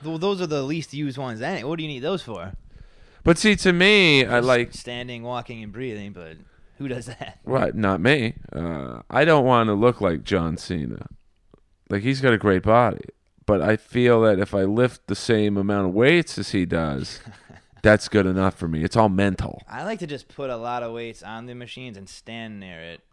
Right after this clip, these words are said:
Speaker 1: And so if you see me, I'll just go, "Oh, I'm just on a rest period right now." So you never know if I'm actually lifting or
Speaker 2: Yeah,
Speaker 1: not.
Speaker 2: it's, it's, it's the Fabio effect of, uh, doing one set per forty-eight minutes.
Speaker 1: You know, coming,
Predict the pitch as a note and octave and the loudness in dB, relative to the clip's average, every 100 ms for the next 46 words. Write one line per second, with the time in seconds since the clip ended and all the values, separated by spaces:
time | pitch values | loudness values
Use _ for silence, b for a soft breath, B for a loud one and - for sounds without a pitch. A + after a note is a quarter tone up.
0 | _ - A2+ - B2 A2+ G2+ A2+ - B2+ | _ -20 -16 -10 -8 -10 -12 -16 -14 -14
1 | B2+ B2+ G#2+ G2 - D3 B2+ B2+ A#2+ A#2+ | -12 -10 -12 -12 -6 -4 -4 -8 -14 -14
2 | G#2 A#2 A2+ - F#2+ F2+ F2+ E2+ E2 E2 | -10 -10 -10 -14 -16 -14 -16 -18 -20 -20
3 | - G2 G2+ G2 F#2+ G2+ F#2 E2+ F2+ E2+ | -20 -18 -16 -16 -16 -16 -16 -18 -20 -20
4 | D#2+ F#2+ G#2+ D#2 F2 D3+ D#2 - - E2+ | -18 -18 -18 -4 0 2 0 -10 -16 -14
5 | - - F2+ - F#2 - - F2 - D3 | -10 -8 -8 -8 -10 -10 -12 -8 2 4
6 | G3 G#2 F2 D#2+ - D#2 - - E2+ D#2 | 4 4 2 -2 -4 -8 -8 -10 -8 -8
7 | - A1 - b b G2+ G2+ G2 A2 G2+ | -12 -16 -16 b b 0 2 4 0 0
8 | - G#2 - - F#2+ - G#2 G2+ F#2+ F2+ | 2 2 2 0 0 4 6 8 6 4
9 | A#2+ C3 D#2+ - C#3+ - D3 E3+ | 2 0 0 -4 -8 -8 -10 -10